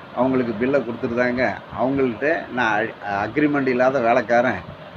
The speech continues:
அந்த கடை வந்து நான் முதலீடு போடாத ஓனருமா ஆயிட்டேன். இப்ப நான் ஹாப்பியா போயிட்டு இருக்கேன். இந்த வயசுக்கு இப்ப சந்தோஷமா இருக்கேன். நீயும் பொழப்ப தேடிக்கா, முடிஞ்சது முடிஞ்சு போச்சுண்ணே, ரொம்ப சந்தோஷண்ணே அப்படின்னேன்.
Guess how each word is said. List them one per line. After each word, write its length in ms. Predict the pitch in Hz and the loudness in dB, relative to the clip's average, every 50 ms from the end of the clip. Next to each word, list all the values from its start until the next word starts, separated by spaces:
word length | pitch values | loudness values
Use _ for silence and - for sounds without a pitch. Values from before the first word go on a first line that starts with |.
| - - | -10 -6
அந்த 260 | 113 120 127 135 151 139 | -4 -2 4 6 6 6
கடை 300 | - 123 120 131 147 156 | 6 4 6 8 8 6
வந்து 340 | 135 127 127 135 160 185 | 6 4 2 0 0 0
நான் 140 | 165 160 143 | 0 0 0
முதலீடு 400 | 120 123 127 143 151 156 135 139 | 0 0 2 2 2 2 2 2
போடாத 400 | 123 120 127 127 127 123 120 147 | 0 0 2 2 2 4 4 2
ஓனருமா 480 | 139 123 120 120 123 123 117 117 117 127 | 2 2 2 2 2 2 0 0 -2 0
ஆயிட்டேன். 500 | 123 113 110 104 98 - 107 110 110 107 | 0 0 0 -2 -2 -4 -4 -4 -2 -4
இப்ப 180 | 101 101 117 | -6 -6 -6
நான் 120 | 113 117 107 | -6 -6 -6
ஹாப்பியா 300 | 107 107 107 117 117 - | -4 -4 -4 -4 -4 -4
போயிட்டு 260 | 123 123 123 104 123 | -4 -4 -2 -2 -2
இருக்கேன். 440 | 117 113 113 107 - - - - - - - - - - - - - - - - - 175 | -2 -2 -4 -6 -10 -12 -14 -16 -16 -16 -16 -16 -16 -16 -16 -16 -16 -16 -16 -14 -14 -6
இந்த 160 | 156 147 143 | -2 0 2
வயசுக்கு 420 | 135 131 139 131 139 139 127 131 - | 2 2 2 0 -2 -2 -4 -4 -4
இப்ப 200 | 113 - - 117 | -4 -4 -4 -2
சந்தோஷமா 440 | 117 127 131 120 - 123 123 120 | 0 0 -2 -2 -2 -2 -2 0
இருக்கேன். 440 | 110 101 - - 113 113 110 104 101 | 0 -2 -2 -2 -2 -2 -2 -2 -4
நீயும் 260 | 110 127 139 147 143 123 120 | -2 -2 -2 -2 -2 -2 -2
பொழப்ப 240 | 123 123 120 131 123 - | -2 0 -2 -2 -4 -4
தேடிக்கா, 440 | 117 113 113 117 98 95 107 104 107 107 95 87 - - - - - - - - 104 | -4 -4 -2 -4 -4 -2 -2 -2 -2 -2 -6 -8 -12 -14 -14 -14 -16 -16 -16 -8 -4
முடிஞ்சது 360 | 120 135 139 139 139 131 131 | -2 -2 0 2 2 2 2
முடிஞ்சு 320 | 123 117 117 120 120 120 113 - | 0 -2 -2 -2 -2 -2 -4 -4
போச்சுண்ணே, 440 | 110 107 98 - 107 101 101 104 104 101 - | -6 -8 -8 -6 -4 -4 -2 -2 -4 -4 -4
ரொம்ப 240 | 110 110 110 113 123 | -4 -4 -2 -2 -2
சந்தோஷண்ணே 680 | 120 - 113 107 110 113 113 113 - 113 110 117 113 | -2 -2 -4 -4 -2 -2 -4 -2 -4 -4 -2 -2 -2
அப்படின்னேன். 580 | 101 92 101 98 92 95 98 98 98 - - | -2 -2 -4 -6 -4 -6 -8 -8 -10 -10 -14